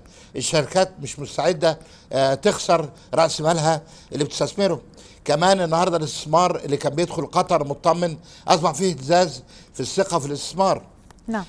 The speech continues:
Speaker 1: عندنا كمان الخطوط الجوية القطرية لا يخفى ما تعرض له من خسائر، خسرت حوالي خمسين رحلة
Speaker 2: نعم.
Speaker 1: يوميا. آه، فيما عندنا أغ-، عندنا تاني السياحة،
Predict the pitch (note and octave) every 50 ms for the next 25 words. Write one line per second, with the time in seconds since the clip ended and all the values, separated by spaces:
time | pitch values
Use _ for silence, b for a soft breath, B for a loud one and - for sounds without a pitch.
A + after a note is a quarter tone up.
0 | - - G2+ B2 C#3 D#3+ G3 F#3+ F3+ - E3+ D#3+ F#3 G3 F#3+ F3+ - - - -
1 | F#3+ F#3 E3+ C#3+ D3+ D#3+ F3 E3+ E3 - D3 D#3 C#3 D#3+ E3 E3+ E3 D#3+ D#3+ D#3+
2 | E3+ F3+ F#3 - - - - F3+ F#3 F#3+ F3+ D#3+ B B B B B B - C3+
3 | E3 F3 - - C#3 D3 D3+ D#3+ F3 D#3+ F3 F3 E3 D3+ C#3+ - - C#3+ B2+ -
4 | F3 F3 D3+ C#3 B2 G#2 - B B B B B B - F#3+ G#3 - - F#3 F3+
5 | - - E3 D#3+ F3+ F#3 F3 - - D#3+ D3+ - - G#3+ G#3 F#3+ G3+ F#3 D3+ D#3
6 | C3 G#2 F#2 - - - - - - - A3+ G3+ E3+ D#3+ b b b - D3 D3+
7 | D#3+ E3+ G3 F#3+ E3+ C#3 A2 G2+ G2 - - b b b b b b b - -
8 | A2 B2 B2 B2 B2+ C3+ B2 A#2+ C3 A#2+ - F#3+ G3 F#3 F#3 E3+ C3+ C3+ C#3+ D3
9 | F3 E3+ E3+ D3 A2 C#3 F3 C#3+ D3 - C3+ C3 C3 C#3 C3+ E3+ D#3 D#3 D#3 E3+
10 | E3+ E3+ F3 D3 - - F3 E3+ F3+ E3 - C3+ A2 -